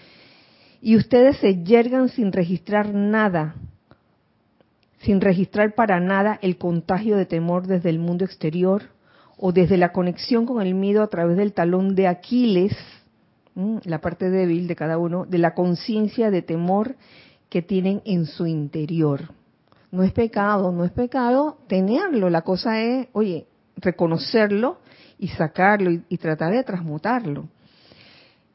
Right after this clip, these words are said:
Yo trataré de transmutar ese sentimiento de cuando se me pierde algo, ¿no? Comenzar ya a maquinar de que,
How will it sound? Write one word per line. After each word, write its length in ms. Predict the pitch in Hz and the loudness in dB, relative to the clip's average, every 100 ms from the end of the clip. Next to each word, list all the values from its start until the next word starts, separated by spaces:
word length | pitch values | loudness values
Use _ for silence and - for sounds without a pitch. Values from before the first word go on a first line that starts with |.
| _ _ _ | _ _ _
Yo 160 | 170 175 | -4 -2
trataré 360 | 247 254 180 | 0 0 2
de 100 | 180 | 2
transmutar 560 | 202 220 220 180 180 175 | 0 -2 -2 -2 -2 -2
ese 180 | 190 240 | 0 0
sentimiento 600 | 220 180 165 160 160 214 | 0 -2 -2 -4 -2 -2
de 100 | 214 | 0
cuando 180 | 175 160 | -2 -2
se 100 | 156 | -2
me 140 | 143 | -2
pierde 400 | 160 165 175 190 | -2 -2 0 0
algo, 380 | 185 185 175 180 | 2 0 0 -2
¿no? 220 | 165 233 | -4 -6
Comenzar 460 | - 170 147 143 151 | -4 -4 -4 -4 -6
ya 460 | 165 175 220 190 165 | -4 -4 -6 -8 -4
a 100 | 180 | 0
maquinar 520 | 165 160 170 160 165 | 0 0 -2 0 0
de 140 | 196 | -2
que, 320 | 196 160 - | -2 -6 -6